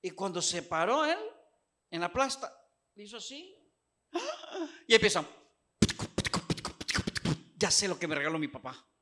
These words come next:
Un caballo". Entonces,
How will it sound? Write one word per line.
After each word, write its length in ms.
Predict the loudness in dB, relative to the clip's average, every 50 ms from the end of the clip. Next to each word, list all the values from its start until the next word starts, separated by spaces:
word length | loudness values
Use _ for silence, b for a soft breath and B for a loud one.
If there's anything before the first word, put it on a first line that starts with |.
| _ _ _ _ _ _ _ _ _ _ _ _ _ _ _ _ _ _ _ _ _ _ _ _ _ _ _ _ _ _ _ _ _ _ _ _ _ _ _ _
Un 160 | -4 -2 -2 -2
caballo". 420 | -2 -6 -8 -8 -10 -12 -16 -20 _ _ _ _ _ _ _ _ _ _ _ _ _ _ _ _ _ _ _ _ _ _ _ _ _ _ _ _ _ _ _ _ _ _ _ _ _ _ _ _ _ _ _ _ _ _ _ _ _ _ _ _ _ _ _ _ _ _ _ _ _ _ _ _ _ _ B B B B
Entonces, 1120 | B 2 6 6 8 8 8 8 8 8 6 6 6 6 6 4 0 -6 -18 -20 -20